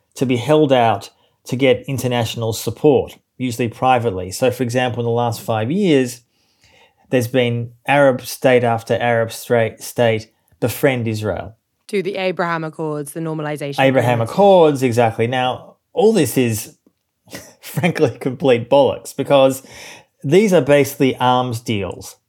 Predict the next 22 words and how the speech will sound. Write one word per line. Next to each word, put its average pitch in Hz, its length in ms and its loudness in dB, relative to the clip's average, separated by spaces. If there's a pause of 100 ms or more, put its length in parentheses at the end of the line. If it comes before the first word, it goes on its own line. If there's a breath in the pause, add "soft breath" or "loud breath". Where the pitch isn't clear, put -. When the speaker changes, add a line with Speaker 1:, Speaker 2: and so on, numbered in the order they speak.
(120)
Speaker 1:
This 156 200 2
is 175 120 0
what 135 220 2
this 123 240 -2
relationship 110 640 -2
is 104 100 -6
about. 98 460 -4 (560 soft breath)
If 127 160 -8
you 208 100 2
ask 165 280 0
the 147 80 -2
majority 127 520 2
of 117 100 -2
people 120 380 0
in 110 380 -2 (640)
U 123 220 4
A 110 140 4
E, 101 440 0 (100)
I'm 117 80 -12
talking 117 240 0
about 101 220 -4
citizens, 110 680 -6